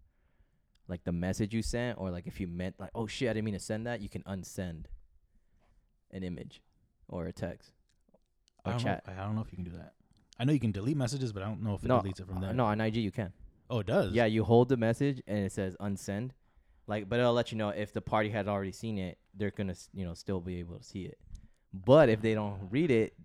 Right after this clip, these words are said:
Speaker 1: you can unsend that. It'll let them know, like, "Hey, so and so,
Speaker 2: Sent
Speaker 1: unsend it,
Speaker 2: this,
Speaker 1: un-,
Speaker 2: but,
Speaker 1: unsend an
Speaker 2: ah.
Speaker 1: image."
Speaker 2: I might not e-,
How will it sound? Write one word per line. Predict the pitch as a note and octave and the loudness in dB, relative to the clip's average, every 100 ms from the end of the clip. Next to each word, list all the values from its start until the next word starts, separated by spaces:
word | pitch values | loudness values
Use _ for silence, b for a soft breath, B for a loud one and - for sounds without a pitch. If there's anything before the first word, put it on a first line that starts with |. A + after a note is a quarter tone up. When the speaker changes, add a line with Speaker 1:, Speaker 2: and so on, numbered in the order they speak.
| - | -10
Speaker 1:
you | G#2 | -8
can | F#2 | -6
unsend | F2+ F2 G#2+ F#2+ | -8 -6 -6 -4
that. | F2 G#2 | -4 6
It'll | C#3 D3 | 10 10
let | D#3+ | 10
them | C#3+ B2 | 8 8
know, | C3 A#2+ | 6 6
like, | G2+ | 4
"Hey, | F#2 A2+ G#2 G2+ G2 | 0 2 2 0 -2
so | - G#2 | 2 2
and | G2+ | 2
so, | - G2 F#2 G#2 | 0 2 0 -2
Speaker 2:
Sent | G#2 | -4
Speaker 1:
unsend | F#2+ A2 G2+ | -2 0 2
it, | G2 | 2
Speaker 2:
this, | F#2 - | 0 -6
Speaker 1:
un-, | G2 G2+ | -6 -4
Speaker 2:
but, | F#2+ | -2
Speaker 1:
unsend | G#2 A2+ B2 | 0 2 2
an | - A2+ G#2 G2 | 2 2 2 0
Speaker 2:
ah. | F#2 F#2 | 0 -2
Speaker 1:
image." | F2+ - _ - _ _ _ _ _ _ _ _ _ _ _ _ - - | -6 -10 _ -20 _ _ _ _ _ _ _ _ _ _ _ _ -16 -8
Speaker 2:
I | |
might | G#2+ A#2 | -4 -2
not | G#2+ | -2
e-, | G#2 | -4